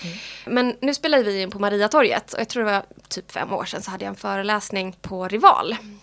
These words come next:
Speaker 2: Säkert fullsatt, jag vet inte hur många som får plats där, femhundra pers kanske. Och så skulle jag föreläsa om någonting som jag inte kommer ihåg. Och sen hade jag då förstått målgruppen fel. Antingen fått fel brief eller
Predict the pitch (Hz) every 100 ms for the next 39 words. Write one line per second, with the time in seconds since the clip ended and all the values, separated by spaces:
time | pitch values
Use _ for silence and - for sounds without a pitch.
0 | _ - - - - - 196 185 196 -
1 | 190 196 180 180 - 196 202 202 - 202
2 | - 208 214 208 214 - 208 226 226 -
3 | - - - - - - 247 262 233 202
4 | 190 - 233 196 185 185 190 175 175 175
5 | - 175 175 190 185 214 - 208 - -
6 | 233 262 262 269 269 240 202 190 190 185
7 | - - - 214 - - 233 269 220 220
8 | 254 240 - 339 339 339 - - 254 277
9 | 302 294 - 233 208 196 269 330 320 -
10 | 240 196 190 185 190